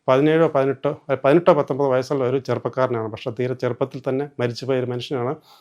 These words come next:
അദ്ദേഹത്തിൻ്റെ അംഗവൈകല്യം ഉണ്ടായിരുന്നു, കാലിന് മുടന്നുണ്ടായിരുന്നു, അതെന്തോ അപകടം പറ്റിയതാണ്. സർവോപരി അദ്ദേഹത്തിൻ്റെ മുഖത്ത് കൊതുക് കുത്തിയ ഒരു പാടും കൂടി ഉണ്ടായിരുന്നു. അതുകൊണ്ട് മലേറിയ ബാധിച്ചാണ് അദ്ദേഹം മരിച്ചതെന്ന് കരുതപ്പെടുന്നു. പക്ഷേ അദ്ദേഹത്തിൻ്റെ,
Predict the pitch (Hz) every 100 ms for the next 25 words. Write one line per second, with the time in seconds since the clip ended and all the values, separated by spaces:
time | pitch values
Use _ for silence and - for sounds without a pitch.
0 | _ 135 123 135 131 135 139 123 123 127
1 | 139 160 160 160 151 127 123 123 123 127
2 | 143 151 139 127 151 160 117 117 117 131
3 | 123 127 131 123 135 143 131 113 120 117
4 | 143 - _ - - 127 147 139 135 123
5 | 131 135 139 127 131 156 - 151 135 _
6 | _ _ - 147 165 220 165 127 131 123
7 | 110 120 123 120 123 104 107 113 113 117
8 | 117 113 135 151 165 165 147 127 117 127
9 | 127 - 139 131 113 117 123 117 113 131
10 | 135 113 113 120 110 - - _ _ _
11 | _ _ _ _ _ _ - 135 151 151
12 | - - - - 143 139 165 170 165 156
13 | 160